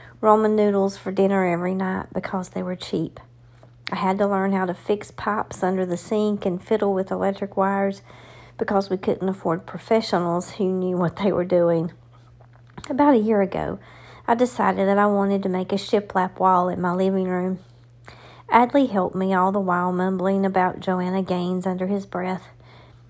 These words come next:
We got almost done, good enough for Adley, but not quite finished. Over a year, this wall taunted me as I looked at the imperfections that I wanted to fix,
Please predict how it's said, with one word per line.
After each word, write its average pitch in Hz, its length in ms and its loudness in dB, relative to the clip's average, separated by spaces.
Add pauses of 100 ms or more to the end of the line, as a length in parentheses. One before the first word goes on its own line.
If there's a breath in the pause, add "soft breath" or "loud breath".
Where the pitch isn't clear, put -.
(200 loud breath)
We 240 100 2
got 233 220 4
almost 226 420 0
done, 190 440 2 (400 loud breath)
good 285 160 4
enough 196 260 0
for - 140 -8
Adley, 185 480 -4 (460 loud breath)
but 196 120 2
not 208 240 0
quite - 260 -4
finished. 180 640 -6 (680 soft breath)
Over 220 300 4
a 240 100 4
year, 190 480 0 (180)
this 208 240 0
wall 190 220 2
taunted 190 560 -4
me 185 180 0
as 190 140 0
I 196 80 2
looked 190 360 -4
at 202 60 -12
the 180 180 -4
imperfections 185 920 -4
that 202 160 0
I 196 40 2
wanted 196 360 -2
to 196 80 -4
fix, - 460 -4